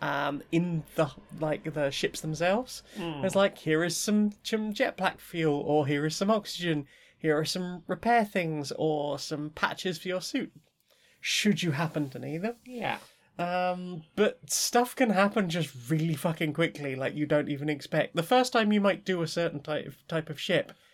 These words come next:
Speaker 1: you might get a vague warning, but you're not necessarily gonna be aware, "Hey, if you have done this in this particular order, and then you pull this lever, and this ship starts, starts to slide in half, you will get crushed."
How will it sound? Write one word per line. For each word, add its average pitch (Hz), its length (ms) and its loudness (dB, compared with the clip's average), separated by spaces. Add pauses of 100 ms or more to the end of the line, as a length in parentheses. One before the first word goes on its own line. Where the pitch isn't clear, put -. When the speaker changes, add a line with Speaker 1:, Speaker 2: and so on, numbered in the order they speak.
(500)
Speaker 1:
you 262 100 2
might 269 200 6
get 214 140 4
a 202 120 8
vague 165 360 4
warning, 139 540 2
but 156 220 0
you're 170 100 2
not 208 200 2
necessarily 175 500 0
gonna 165 220 0
be 160 160 0
aware, 156 360 0 (360)
"Hey, 175 420 4 (100)
if - 460 0
you 233 300 4
have 233 160 0
done 190 260 4
this 180 280 2
in 175 180 -2
this 175 160 -2
particular 165 480 -2
order, 170 420 2
and 135 160 -4
then 156 160 4
you 156 120 0
pull 151 240 -2
this 143 200 -6
lever, 160 460 -2 (600)
and 151 220 2
this 156 120 2
ship - 300 0
starts, - 380 2 (100)
starts - 340 2
to 156 100 -8
slide 160 260 0
in 147 100 -4
half, 151 320 2
you 175 120 -6
will 277 220 4
get 277 220 2
crushed." 185 520 0